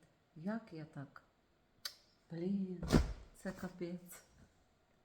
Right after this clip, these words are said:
Це в нас підсвіточка. Я, е, роблю годинники з епоксидної смоли. І замовила собі такі підсвітки. Не знаю, подивлюся,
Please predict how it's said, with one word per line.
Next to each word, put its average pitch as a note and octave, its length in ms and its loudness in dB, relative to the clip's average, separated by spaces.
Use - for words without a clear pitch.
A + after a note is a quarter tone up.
Це - 180 -2
в F3+ 40 0
нас F#3 240 0
підсвіточка. E3 1040 -6
Я, F3 500 -2
е, E3+ 280 -4
роблю F3 280 -2
годинники E3+ 680 -4
з D#3 60 -12
епоксидної E3 760 -6
смоли. E3+ 580 -6
І E3+ 340 -2
замовила F3 380 0
собі F3 200 -8
такі - 220 -18
підсвітки. E3+ 760 -10
Не E3 100 -8
знаю, E3 360 -4
подивлюся, F3 640 -8